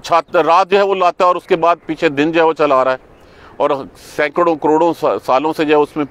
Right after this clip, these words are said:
मिली सेकंड्स का फ़र्क तक नहीं आया। कौन है समुद्रों से जो है वो पानी उठाता है, उठा के जो है वो मेरी ज़रूरत पूरी करने के लिए मेरे ऊपर ला के जो है बरसाता है और मेरी ज़मीन को जो है वो जिंदा करता है?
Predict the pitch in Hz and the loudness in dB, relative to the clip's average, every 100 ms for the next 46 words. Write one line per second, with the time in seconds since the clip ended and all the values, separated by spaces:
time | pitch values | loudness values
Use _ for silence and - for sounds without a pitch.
0 | 139 165 151 135 147 143 165 127 131 - | -4 -4 -4 -6 -6 -6 -6 -6 -8 -8
1 | 127 131 123 113 113 - - - - - | -12 -12 -12 -14 -16 -20 -20 -20 -20 -14
2 | - 233 254 254 208 220 214 233 220 220 | -2 0 0 -2 0 -2 0 0 2 2
3 | 220 214 208 185 196 208 170 180 196 190 | 2 0 0 0 2 0 2 0 2 0
4 | 180 - 175 180 170 175 165 165 165 156 | 0 0 0 2 2 2 2 2 2 2
5 | 165 160 160 156 147 156 156 151 156 - | 0 -2 -2 -2 -2 -2 -2 -2 -2 -6
6 | - - 127 170 175 151 156 147 147 147 | -20 -10 -2 2 2 0 0 0 0 0
7 | 156 143 139 139 127 156 143 139 131 127 | 0 0 -2 -2 0 0 0 -2 -2 0
8 | 151 175 170 151 147 139 127 131 123 113 | 0 0 0 0 0 -2 -4 -4 -4 -6
9 | 110 | -8